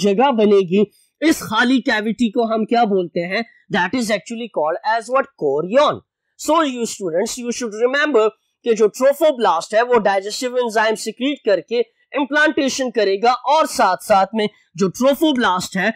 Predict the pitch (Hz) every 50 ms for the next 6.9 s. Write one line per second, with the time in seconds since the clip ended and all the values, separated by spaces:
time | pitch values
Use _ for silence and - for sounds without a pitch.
0 | - _ _ _ _ _ _ 190 226 262 277 - 240 233 - - 233 240 277 311
1 | 330 330 320 294 302 294 262 254 277 269 196 247 233 226 233 247 247 254 240 -
2 | 220 214 214 214 185 220 220 - - 185 180 180 175 165 202 214 233 247 240 -
3 | 247 240 247 247 - - 220 208 165 - - 185 - - 233 226 233 240 226 254
4 | 262 - - - 202 180 170 165 165 190 226 269 277 277 262 240 240 220 196 208
5 | 185 196 208 208 - 208 190 180 185 180 - - 190 190 226 208 214 185 143 -
6 | 175 170 175 226 247 240 214 220 247 240 _ _ _ _ - 269 277